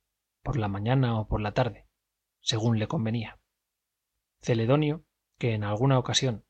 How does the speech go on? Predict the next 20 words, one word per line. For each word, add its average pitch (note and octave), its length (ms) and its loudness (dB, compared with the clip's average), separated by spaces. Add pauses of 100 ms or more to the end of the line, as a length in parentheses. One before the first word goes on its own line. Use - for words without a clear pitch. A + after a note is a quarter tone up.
(200)
aprovechando A#2+ 640 0
un A#2 100 0
descuido, - 520 -2 (400)
había B2+ 360 4
mirado A2 460 2
por G#2+ 120 4
el G2+ 100 -2
anteojo A#2 460 -2
del A2 120 -4
provisor, A#2 540 -2 (580)
sabía C#3+ 480 2
que B2 120 0
era A#2+ 200 0
de A2 120 -2
poderosa A2 560 -2
atracción. A2 600 -4 (840)
Desde A#2 260 2
los A2+ 160 2
segundos C#3+ 440 0
corredores, B2 640 -2